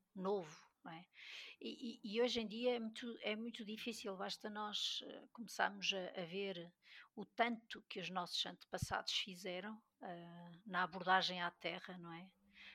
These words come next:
Na abordagem ao, aos territórios, o tanto que fizeram, eh, para nós, quer dizer, temos que ter a humildade de dizer,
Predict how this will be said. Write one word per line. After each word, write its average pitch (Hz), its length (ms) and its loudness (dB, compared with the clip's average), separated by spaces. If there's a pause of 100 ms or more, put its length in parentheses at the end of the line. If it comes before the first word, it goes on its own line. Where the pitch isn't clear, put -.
Na 190 80 6
abordagem 185 440 6
ao, 185 100 4 (120)
aos 190 160 4
territórios, 185 840 0
o 190 60 -12
tanto 196 300 -2
que - 80 -2
fizeram, 196 580 2 (640)
eh, 185 260 0
para 202 260 -4
nós, 196 580 4
quer 214 140 -8
dizer, - 240 -12 (480)
temos 180 240 0
que - 80 -20
ter 196 160 -2
a 208 60 0
humildade 190 560 4
de - 20 -12
dizer, 175 220 -6